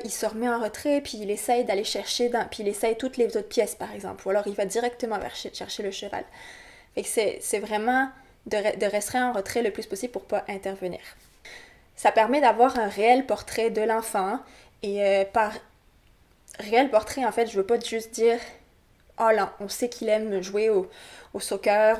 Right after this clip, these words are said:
ou, euh, qu'il aime ça aller dehors, il, il utilise beaucoup des bouts de bois, puis il y a beaucoup d'imagination.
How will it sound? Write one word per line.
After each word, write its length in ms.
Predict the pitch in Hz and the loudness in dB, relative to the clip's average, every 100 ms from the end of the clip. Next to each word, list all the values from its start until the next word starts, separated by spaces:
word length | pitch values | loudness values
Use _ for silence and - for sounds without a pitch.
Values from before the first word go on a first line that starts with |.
| 214 | 0
ou, 100 | 190 | 0
euh, 160 | 175 196 - - | 0 -4 -12 -16
qu'il 120 | - 202 | -2 -2
aime 120 | 190 | -2
ça 160 | - | -2
aller 120 | 208 208 | -2 -2
dehors, 540 | 196 202 226 220 220 220 | 0 4 4 4 2 -2
il, 80 | 190 180 | -6 -6
il 120 | 196 | -10
utilise 360 | 196 202 208 202 | -10 -10 -8 -6
beaucoup 220 | 196 220 | -6 -4
des 120 | 208 | -6
bouts 120 | 196 | -6
de 60 | 185 | -8
bois, 360 | 190 208 214 | -2 2 2
puis 80 | 220 | 0
il 40 | 208 | -2
y 20 | |
a 40 | |
beaucoup 200 | 196 196 202 | 0 0 -4
d'imagination. 800 | 196 214 202 202 190 - 233 | -8 -6 -4 -4 -4 0 0